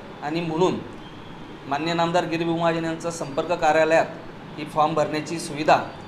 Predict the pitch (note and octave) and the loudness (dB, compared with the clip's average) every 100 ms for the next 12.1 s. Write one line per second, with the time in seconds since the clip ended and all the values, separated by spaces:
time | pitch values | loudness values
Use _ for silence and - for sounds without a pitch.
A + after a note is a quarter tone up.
0 | - C#3 C#3+ C#3 D3+ E3 D#3 E3 D#3 C3+ | -2 0 0 -2 -4 -4 0 0 0 0
1 | D3+ D#3+ D#3 E3 D#3 D#3 D#3+ E3 C3+ D3 | 0 -2 -2 0 0 2 0 2 -2 -2
2 | D3 D3 C#3 C#3 D#3 D#3 E3 D3+ D#3 E3+ | -2 0 0 0 0 -2 -2 -4 -2 0
3 | F3+ F3+ E3+ D#3+ D#3+ D#3+ D#3+ B2+ C#3+ - | 0 0 0 0 0 4 6 6 0 -4
4 | - - - - - - - D#3 F#3 G3 | -12 -14 -16 -14 -14 -12 -6 0 2 0
5 | F#3+ E3+ E3 D#3+ F#3 F#3+ E3 F3 F3 F3 | -2 0 2 2 0 2 2 2 0 2
6 | E3 E3 F3+ F3 F#3+ G3 - - - - | 2 0 0 2 4 2 -2 -12 -14 -14
7 | - - D#3 F3+ E3+ E3 F3 F#3 F#3+ E3+ | -12 0 2 4 4 4 2 2 0 0
8 | E3+ F3+ F#3+ F3 D#3+ F#3+ F#3+ G3 F3+ E3+ | 0 2 4 4 2 2 2 2 4 4
9 | A#2 - - - - - - G#3 G#3+ - | 0 -6 -14 -16 -16 -10 -2 0 0 -4
10 | - - - - - - - D3+ F#3 G3 | -10 -14 -14 -14 -14 -12 -4 -2 2 2
11 | G3 E3 G3 F#3+ F#3 F#3 F3+ F3+ E3+ D3+ | 4 4 6 8 10 10 10 10 8 2
12 | A#2 | -2